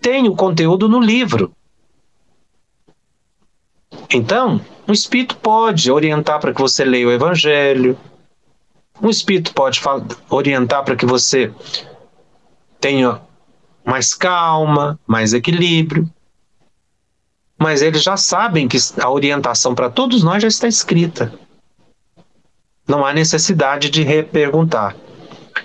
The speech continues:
Eles, porém, respondem mais ou menos bem conforme os conhecimentos que possuem. Ele está falando aqui das variadas categorias dos espíritos.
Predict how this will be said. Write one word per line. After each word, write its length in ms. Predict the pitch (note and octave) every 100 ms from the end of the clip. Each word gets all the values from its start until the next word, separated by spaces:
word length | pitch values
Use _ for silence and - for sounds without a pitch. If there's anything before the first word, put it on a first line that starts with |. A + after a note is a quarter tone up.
| - - -
Eles, 280 | B3+ B3+
porém, 380 | - F3+ D#3+ G3+
respondem 640 | E3 D#3+ - F#3 G3+ F3+ D#3+
mais 400 | D3+ F3+ G#3+ F3
ou 100 | E3
menos 420 | D#3+ F3+ E3+ A2+
bem 360 | G2+ A#2+ C3
conforme 540 | D3+ F3 E3 D3 C#3 D3
os 120 | C#3+
conhecimentos 800 | - D#3 D#3+ D3+ D3 A#2+ B2 B2+
que 120 | -
possuem. 720 | E3 F3 D#3+ - D#3 F3+ D#3+ -
Ele 100 | C#3+
está 200 | - C#3
falando 260 | C3+ C#3 C3+
aqui 160 | A#2+
das 220 | C3 C#3 A#2+
variadas 600 | A#2+ B2 A#2+ B2 B2+ -
categorias 580 | B2 B2+ A#2 A2 G#2+ G#2+
dos 180 | A2
espíritos. 600 | G#2+ B2 - - - -